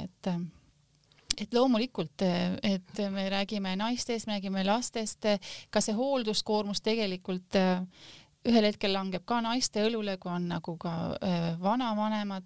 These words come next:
eh, eh, kelle eest on võib-olla vaja hoolitseda, et, eh, et see, see, see mõju on nagu nii pikaajaline, et see on võib-olla, mida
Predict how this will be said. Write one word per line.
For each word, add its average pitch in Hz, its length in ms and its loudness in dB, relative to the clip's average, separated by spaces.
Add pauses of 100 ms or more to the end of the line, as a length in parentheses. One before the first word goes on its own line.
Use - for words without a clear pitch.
eh, 190 600 -2 (600)
eh, 190 260 0
kelle 202 220 2
eest 185 200 0
on 190 60 -2
võib-olla 190 240 2
vaja 185 200 0
hoolitseda, 185 760 -4 (160)
et, 196 340 -6
eh, 190 180 0 (240)
et 196 180 -2 (480)
see, 196 540 0 (260)
see, 208 360 0 (220)
see 220 200 2
mõju 240 420 2
on 180 160 -4
nagu 185 220 -6
nii 220 160 -2
pikaajaline, 214 720 -2
et 180 100 -6
see 247 220 2
on 180 80 -4
võib-olla, 175 240 -6
mida 190 240 0